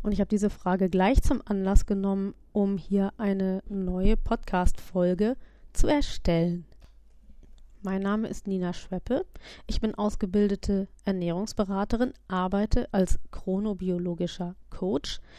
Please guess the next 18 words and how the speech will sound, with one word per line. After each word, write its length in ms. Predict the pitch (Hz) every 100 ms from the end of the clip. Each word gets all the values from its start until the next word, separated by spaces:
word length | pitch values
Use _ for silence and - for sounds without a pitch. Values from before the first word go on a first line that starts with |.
| - - -
und 260 | 202 202 -
ich 120 | -
finde 160 | 226 196
es 100 | -
immer 180 | 247
wieder 200 | 285 262
spannend, 500 | 214 - 190 196 214 -
wie 200 | 196 185
sehr 400 | 160 190 220 214
doch 400 | 202 190 190 - -
Ernährung 840 | 190 180 175 175 175 196 277 311
und 240 | - 208 -
Chronobiologie, 1200 | - - 262 277 175 165 170 175 147 180 208 277
also 380 | - 196 180 208 - - - -
die 80 |
Lehre 600 | - 185 175 180 190 294 339 - - -
von 320 | - 180 180
Körper, 560 | - 185 196 233 240